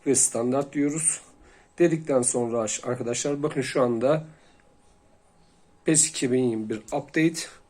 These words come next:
yedi nokta sıfır altıyı görüyorsunuz arkadaşlar. Bu şekilde. Hemen bunun yüklemesini yapayım ben. Sizinle beraber yapıyorum. Bastım.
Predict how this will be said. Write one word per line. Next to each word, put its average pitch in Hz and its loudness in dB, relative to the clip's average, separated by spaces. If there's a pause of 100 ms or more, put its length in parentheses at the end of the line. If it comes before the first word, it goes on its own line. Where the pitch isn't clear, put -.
(140)
yedi 135 -2
nokta 143 -4 (200)
sıfır - -8
altıyı 127 -2 (580)
görüyorsunuz 120 0
arkadaşlar. 107 -6 (880)
Bu 151 -4
şekilde. 123 0 (1700)
Hemen 180 2
bunun 175 2
yüklemesini 165 2
yapayım 143 2
ben. 147 2 (200)
Sizinle 147 0
beraber 127 2
yapıyorum. 156 -2 (680)
Bastım. 117 -4